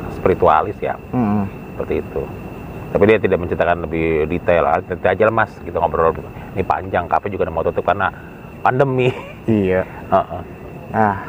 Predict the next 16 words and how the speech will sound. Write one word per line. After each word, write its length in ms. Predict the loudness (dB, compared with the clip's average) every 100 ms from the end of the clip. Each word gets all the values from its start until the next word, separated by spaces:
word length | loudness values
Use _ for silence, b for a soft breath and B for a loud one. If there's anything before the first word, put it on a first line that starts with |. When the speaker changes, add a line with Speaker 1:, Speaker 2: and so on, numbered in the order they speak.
| B B
Speaker 2:
pas 160 | -2
turun 320 | 2 4 4 2
itu 560 | 4 6 8 6 2 -6 -16 -16 -16 -16 -8 0
memang 560 | 4 4 4 2 -4 -6
agak 380 | 0 2 4 4
durasinya 560 | 6 4 4 2 4 6
agak 80 | 6
lama, 380 | 6 6 4 4
Om, 160 | 2
ya, 160 | 0 -4
saat 160 | 0 4
Speaker 1:
Mm-mm. 100 | 6
Speaker 2:
pergerakan 380 | 8 6 4 2
turun 220 | 2 2
itu 240 | 2 2
ya. 80 | 2